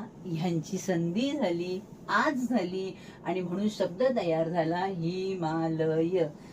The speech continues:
आलं का लक्षात? आता ह्याच्यातलाच आपण दुसरा घेऊया, अ, श-, हे त्याला नाव आहे गुणादेश.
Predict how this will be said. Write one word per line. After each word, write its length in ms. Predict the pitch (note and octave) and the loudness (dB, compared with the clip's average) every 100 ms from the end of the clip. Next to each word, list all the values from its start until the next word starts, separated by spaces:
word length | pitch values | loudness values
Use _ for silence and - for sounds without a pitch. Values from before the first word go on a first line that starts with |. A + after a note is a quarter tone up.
| - | -6
आलं 220 | - G#3+ B3+ | 2 4 6
का 80 | |
लक्षात? 440 | A#3 G3+ - G#3 A3 - - - | 4 0 2 2 2 -2 -14 -2
आता 260 | - - C4 B3 | 0 4 4 4
ह्याच्यातलाच 840 | A3+ E3+ A3+ B3 C4+ A#3 F3+ F3 | 0 0 0 -2 0 -2 -2 -2
आपण 380 | F#3 - G#3 F#3 E3 | -4 -2 -4 -4 -4
दुसरा 480 | F#3+ E3+ A3 A3 C4 | -4 -4 -4 -2 0
घेऊया, 500 | D#4+ B3+ F3+ D#3+ D#3+ F3 - - - - - - | 0 0 -2 0 2 0 -4 -14 -18 -16 -14 -8
अ, 360 | F3+ F3+ E3+ E3 | -4 0 2 2
श-, 320 | E3 G3 E3+ G#3 | 2 2 2 2
हे 200 | F#3+ F#3+ | 2 2
त्याला 260 | - F3 G#3 | 2 2 0
नाव 360 | A3 - A3+ B3 | 0 0 0 0
आहे 280 | G3 F3 E3+ | -2 -2 -2
गुणादेश. 760 | F#3 F#3 F#3+ G#3+ F#3 D3 C3 | -2 -2 0 0 0 0 -2